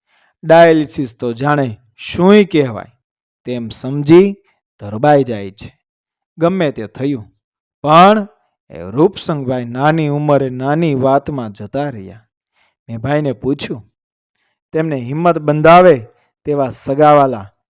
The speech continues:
મિત્રો નહોતા?" અત્યારે તો લોકો ડાયાલિસિસ કરતા કરતા વીસ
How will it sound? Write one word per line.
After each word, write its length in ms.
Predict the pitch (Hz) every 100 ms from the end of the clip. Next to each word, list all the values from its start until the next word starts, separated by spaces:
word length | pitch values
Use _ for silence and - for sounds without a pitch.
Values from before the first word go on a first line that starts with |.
| _
મિત્રો 400 | 117 120 151 143
નહોતા?" 560 | 120 120 127 180 233 269 _ _ _ _ _ _ _ _
અત્યારે 500 | 123 117 151 143 139
તો 160 | 135 123
લોકો 720 | 123 131 170 180 220 214 _ _ _ -
ડાયાલિસિસ 880 | 147 147 147 135 127 120 120 107 -
કરતા 480 | - 123 - 170 175
કરતા 520 | 165 170 208 165 110 _ _ _ 113
વીસ 340 | 131 147